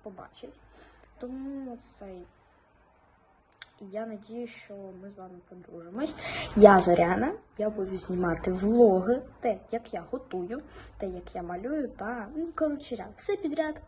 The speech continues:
я буду розвлікалкою для вас. Мабуть, я іще буду наполовинку б'юті, так як я люблю фарбуватись. Фарбуватись — це моя любов, але в мене дуже чувствительна кожа, і із-за цього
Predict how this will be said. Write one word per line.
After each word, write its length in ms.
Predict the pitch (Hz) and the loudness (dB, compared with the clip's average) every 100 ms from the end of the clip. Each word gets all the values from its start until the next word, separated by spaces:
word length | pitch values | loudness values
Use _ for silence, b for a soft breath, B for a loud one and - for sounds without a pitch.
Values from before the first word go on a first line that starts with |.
| - | -10
я 160 | 254 | -8
буду 320 | 247 233 220 214 - _ - | -6 -6 -8 -10 -16 _ -6
розвлікалкою 840 | 233 262 233 202 202 175 175 180 175 | -4 -2 -2 -4 -4 -4 -4 -6 -8
для 140 | 180 | -8
вас. 260 | 170 175 - B B B B | -6 -8 -12 B B B B
Мабуть, 420 | 190 185 214 277 | -6 -4 -4 -4
я 180 | 240 233 233 | 0 0 0
іще 240 | 214 - | -6 -8
буду 440 | 220 233 214 214 202 202 - - - - - | -8 -8 -8 -8 -8 -12 -16 -20 -20 -16 -8
наполовинку 720 | 453 285 247 240 240 220 214 | -6 -2 0 2 2 0 -6
б'юті, 600 | 190 190 190 175 - 196 - | -6 -8 -6 -6 -6 -8 -8
так 240 | - 196 - | -12 -12 -14
як 80 | - | -10
я 140 | 196 196 B B B | -8 -8 B B B
люблю 300 | 220 220 214 | -6 -4 -6
фарбуватись. 1160 | - - 190 - 180 214 330 349 302 - - - - | -6 -10 -10 -10 -8 -6 -6 -6 -10 -10 -16 -20 -12
Фарбуватись — 520 | 226 208 208 269 302 - | -10 -8 -2 -2 -2 -10
це 180 | - | -8
моя 240 | 220 202 185 | -6 -4 -6
любов, 560 | 175 165 277 370 427 - - B B B | -8 -6 0 0 -2 -12 -18 B B B
але 680 | - 196 220 254 254 247 - - | 2 4 4 2 2 0 -4 -2
в 60 | 220 | 2
мене 260 | 233 226 | 4 2
дуже 280 | 202 214 208 | 4 2 2
чувствительна 600 | 196 - - 196 190 175 - | -4 -12 -14 -12 -10 -10 -2
кожа, 300 | 311 381 339 | -2 0 -2
і 640 | 302 220 233 254 240 214 - | -2 -6 -8 -6 -8 -10 -10
із-за 340 | 202 208 - | -12 -14 -16
цього 400 | 269 262 220 202 | -12 -10 -10 -10